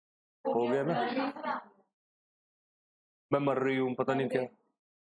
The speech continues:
अरे भाई क्या मजाक है, जिंदगी भगवान ने दी है, मर रहे हो आप। "मैं मरने जा रही हूँ, खुशी खुशी मर रही हूँ, ये लो जी मर गए।"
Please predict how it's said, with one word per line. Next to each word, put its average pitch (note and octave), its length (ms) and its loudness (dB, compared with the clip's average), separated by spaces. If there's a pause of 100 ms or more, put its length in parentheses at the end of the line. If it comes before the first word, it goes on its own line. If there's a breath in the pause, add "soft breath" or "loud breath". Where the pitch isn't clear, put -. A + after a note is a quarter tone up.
अरे F#3 100 4
भाई E3 180 0
क्या D#3+ 320 0
मजाक B2+ 380 0
है, E3 60 0
जिंदगी C3 340 2
भगवान A#2+ 340 2
ने B2+ 80 0
दी C3+ 100 0
है, D#3 60 0
मर A2+ 180 2
रहे D3 120 2
हो E3+ 80 0
आप। C#3+ 180 -2 (540)
"मैं D3 80 4
मरने D3+ 320 2
जा D#3 160 2
रही D#3 120 0
हूँ, E3 80 0
खुशी D3+ 280 2
खुशी D3+ 240 2
मर C3+ 220 2
रही C3+ 200 2
हूँ, E3 100 2
ये C#3+ 100 2
लो C#3 160 2
जी C3+ 100 2
मर A#2+ 200 2
गए।" A2 180 2